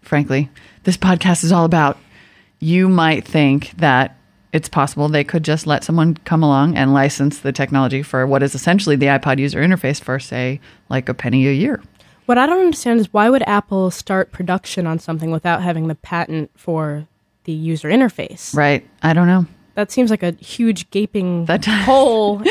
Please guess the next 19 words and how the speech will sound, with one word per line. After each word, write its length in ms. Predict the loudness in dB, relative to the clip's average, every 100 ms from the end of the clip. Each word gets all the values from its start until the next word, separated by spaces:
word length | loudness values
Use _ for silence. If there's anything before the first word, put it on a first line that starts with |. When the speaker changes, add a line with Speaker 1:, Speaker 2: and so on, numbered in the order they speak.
| 2
Speaker 2:
the 60 | 2
Speaker 1:
<laughs> 20 |
It 40 |
Speaker 2:
plan. 520 | 2 2 2 0 0
Speaker 1:
does. 280 | 0 -2 -6 -16 -16 -4
But 140 | 0
it's 160 | 0 -2
possible 400 | 0 0 0 -2
that 180 | 0 0
they 100 | 0
didn't 380 | 2 0 0 -4 _ _ _ _ _
think 320 | -2 0 0 -2
they 180 | 0
would 200 | 2 2
need 260 | 2 0 0
to. 220 | -4 -2
I 100 | 0
don't 180 | 0 2
know. 320 | 2 2 -2